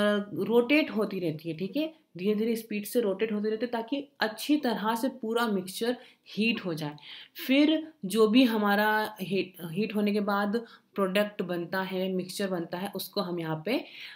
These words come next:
अ, इकट्ठा कर लेते हैं। इसको हम क्या बोलते हैं? जो भी हीट होने के बाद प्रोडक्ट बनता है, उसको हम बोलेंगे क्लिंकर। और इसको हम इकट्ठा कर लेते हैं, फिर यहाँ से जो गर्म हवा होती है, उसके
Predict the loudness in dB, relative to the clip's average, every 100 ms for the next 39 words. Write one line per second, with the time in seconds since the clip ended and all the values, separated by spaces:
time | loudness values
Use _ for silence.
0 | -12 -6 -4 -4 -4 -2 0 2 2 2
1 | 0 0 -2 -4 -4 0 2 2 2 0
2 | 0 0 2 2 2 4 4 4 -4 _
3 | _ _ _ -6 0 0 0 -8 -4 -2
4 | 0 2 0 0 0 -2 0 -2 0 -2
5 | -6 -4 -2 -2 -2 0 0 0 -2 -4
6 | -4 -2 -2 -2 -6 -20 -12 -8 -4 0
7 | 0 -2 -4 -2 0 0 0 -2 -2 -2
8 | 0 0 -2 2 4 4 2 2 2 2
9 | 0 -2 -2 -2 -2